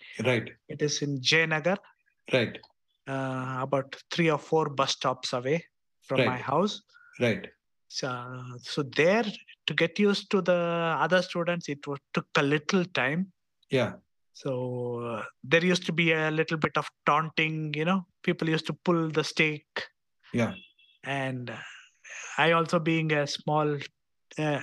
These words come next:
Speaker 2: a young teenager, I didn't know how to keep my anger in check.
Speaker 1: Right.
Speaker 2: So there used to be <laughs> those issues.
Speaker 1: Right.
Speaker 2: But eventually I got, uh, got to know that,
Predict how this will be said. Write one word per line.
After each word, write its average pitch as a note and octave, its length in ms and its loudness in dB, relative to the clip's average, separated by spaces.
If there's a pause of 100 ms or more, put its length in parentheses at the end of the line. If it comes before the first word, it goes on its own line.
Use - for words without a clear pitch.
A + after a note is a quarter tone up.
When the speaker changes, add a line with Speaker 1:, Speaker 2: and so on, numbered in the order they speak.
Speaker 2:
a D#3+ 80 4
young D#3+ 360 2
teenager, E3 560 2
I D3+ 140 0
didn't D#3 220 0
know D#3 140 0
how D3+ 180 0 (100)
to C#3 240 -2 (420)
keep F3+ 220 0
my C#3+ 320 0
anger D3+ 420 2
in C#3+ 180 0
check. - 360 -2 (460)
Speaker 1:
Right. A2 260 0 (420)
Speaker 2:
So D3 100 0
there C#3+ 220 0
used D3+ 280 0
to - 40 -10
be C3 160 -4 (260)
<laughs> - 240 -18
those D3+ 380 2
issues. C#3 600 -2 (340)
Speaker 1:
Right. A#2 240 2
Speaker 2:
But G3+ 160 2
eventually G#3+ 540 4
I F#3 100 4
got, E3+ 240 0 (840)
uh, C#3+ 420 -4
got D3+ 280 2
to D#3+ 80 0
know D3+ 200 2
that, C#3 200 0